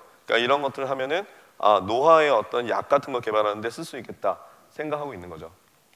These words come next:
그다음에 혈관도 만들 수 있고요. 그러면은 뭐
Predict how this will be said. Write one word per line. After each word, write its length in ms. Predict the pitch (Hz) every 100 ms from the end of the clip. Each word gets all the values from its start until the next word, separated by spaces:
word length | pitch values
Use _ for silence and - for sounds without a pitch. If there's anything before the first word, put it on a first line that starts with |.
| _ _ _ _ _ _ _ _ _ _ _ _ _
그다음에 320 | 139 147 151
혈관도 420 | 214 226 240 202
만들 240 | 147 113
수 120 | 117 101
있고요. 320 | - 104 92 -
그러면은 360 | - 139 151 151
뭐 380 | 135 139 139